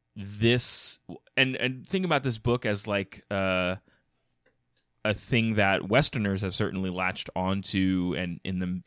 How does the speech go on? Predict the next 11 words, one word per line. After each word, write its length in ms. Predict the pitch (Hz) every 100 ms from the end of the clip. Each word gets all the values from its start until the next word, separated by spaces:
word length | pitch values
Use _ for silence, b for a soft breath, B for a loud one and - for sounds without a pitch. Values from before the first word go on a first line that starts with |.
| -
mid 180 | 98 87
to 80 | 85
late 180 | 85
twentieth 320 | - 87 85 -
century, 520 | 90 - 87 82 85 b b _
um, 440 | - 90 87 87 85 - _ _ _ _ _ _ _ 95
I, 240 | 95 98
I 40 |
cannot 520 | 95 - 127 107 95 -
speak 340 | - 110 -
for 720 | - - 101 92 90 85